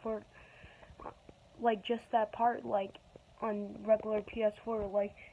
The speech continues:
you have entered a block scene, so it wouldn't, mm, broadcast that part.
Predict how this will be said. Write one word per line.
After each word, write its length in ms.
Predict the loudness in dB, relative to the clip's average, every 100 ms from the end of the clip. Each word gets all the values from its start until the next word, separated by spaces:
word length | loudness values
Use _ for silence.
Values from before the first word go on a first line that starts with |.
| 2
you 120 | 4
have 140 | 6
entered 400 | 4 0 -2 -2
a 40 | -2
block 340 | 4 4 4 -2
scene, 380 | -6 -4 -4 -4 0
so 280 | 0 0 -8 -12 -10 -4
it 160 | -2 0
wouldn't, 460 | 0 0 -2 -6 -12 -18 -10
mm, 260 | -8 -6 -10 -4
broadcast 640 | 2 2 2 0 0 -2 -4
that 240 | 0 0 0
part. 300 | -2 -2 -2